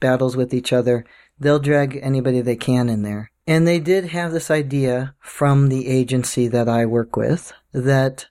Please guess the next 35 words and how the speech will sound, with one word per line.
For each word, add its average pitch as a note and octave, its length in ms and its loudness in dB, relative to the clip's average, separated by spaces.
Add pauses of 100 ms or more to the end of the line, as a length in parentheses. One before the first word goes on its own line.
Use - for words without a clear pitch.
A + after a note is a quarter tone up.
(160)
I C#3+ 200 4
was C#3+ 220 2
gonna C#3+ 180 2
make C3+ 200 2
this C3 200 -2
decision, A#2+ 640 -2
and B2 100 -6
so B2+ 220 0
they C3+ 140 2
wanted C3 280 0
my B2+ 300 2
ass A#2+ 260 -2
in A2+ 120 0
court. A2 340 -2 (640)
So C3 360 -2 (400)
I C#3 120 0
meet, D#3+ 320 0
like, C3+ 320 -2
half C#3 380 0
of A#2+ 140 2
'em, A#2 240 -6 (140)
you B2+ 100 0
know, A#2+ 440 -2
the A2+ 380 -2 (260)
dad, C3 560 2
and, A2+ 340 -4
and A#2+ 140 0
it's A#2 200 -4
kinda B2+ 280 0
crazy A2+ 640 -4 (180)
situation. A#2 720 -2
I'm A2+ 100 2
thinking, A2+ 280 0
"Oh A2+ 160 0
boy." G#2+ 420 0